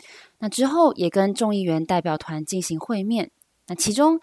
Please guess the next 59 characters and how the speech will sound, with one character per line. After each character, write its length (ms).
前 300
美 120
国 240
众 220
议 60
院 200
议 140
长 260
佩 160
洛 160
西 400
他 160
也 100
有 140
出 240
席。 440
那 120
接 160
着 220
在 160
美 200
国 260
当 180
地 100
时 180
间 180
下 200
午 80
三 340
点， 220
梅 140
洛 160
尼 260
和 240
美 140
国 180
总 200
统 280
拜 200
登 360
在 200
白 340
宫 340
进 240
行 240
会 260
谈。 420
两 180
人 120
的 100
会 160
谈 340
围 160
绕 220
在 380
俄 100
乌 160
战 260
争， 400